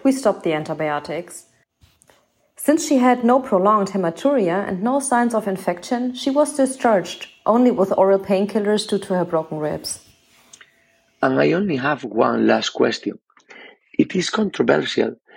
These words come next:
Speaker 2: if further imaging tests are required in lower grade renal trauma, but in your case, having a grade four trauma requiring embolization, there is some risk of delayed complication.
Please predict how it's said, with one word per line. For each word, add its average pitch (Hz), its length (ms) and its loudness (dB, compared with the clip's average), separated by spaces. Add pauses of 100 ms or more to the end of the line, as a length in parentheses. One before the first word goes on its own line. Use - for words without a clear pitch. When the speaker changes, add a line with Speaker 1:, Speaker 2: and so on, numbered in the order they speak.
(220)
Speaker 2:
if 131 140 4
further 143 640 0 (100)
imaging 123 480 0
tests 135 360 -2 (440)
are 135 160 2
required 123 580 2 (160)
in 107 260 0
lower 127 360 4
grade 123 440 0
renal 113 360 0
trauma, 127 400 -4 (480)
but 120 240 0
in 110 120 0
your 107 180 2
case, - 460 -2 (360)
having 143 360 2
a 143 80 0
grade 131 340 2
four 127 380 0
trauma 117 460 -2
requiring 143 520 0
embolization, 123 920 -2 (440)
there 120 220 2
is 120 180 0
some 117 280 -2
risk 127 320 0
of 110 140 -2
delayed 113 440 2
complication. - 760 -2